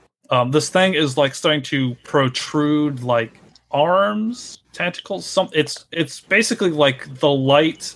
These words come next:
and what you are seeing are being bent around and moved. Um,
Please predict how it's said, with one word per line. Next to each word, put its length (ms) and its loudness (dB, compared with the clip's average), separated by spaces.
and 400 -2
what 200 0
you 100 0
are 80 0
seeing 300 -2
are 120 4
being 380 -2
bent 380 2
around 920 0
and 260 0
moved. 600 -2
Um, 440 0